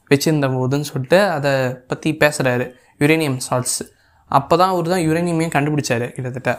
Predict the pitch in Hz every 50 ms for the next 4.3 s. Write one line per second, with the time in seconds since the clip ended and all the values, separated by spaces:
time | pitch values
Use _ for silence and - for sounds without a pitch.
0 | - _ _ _ _ _ _ _ _ _ - 127 123 123 139 139 135 139 139 131
1 | 127 123 139 - - _ _ _ _ _ _ _ _ - 139 135 135 - - 147
2 | 131 127 123 123 123 - _ _ _ - - - - - 123 117 120 - 123 117
3 | 117 117 - - - 127 131 147 147 139 143 135 131 123 127 - 131 127 135 139
4 | 139 139 131 - 131 127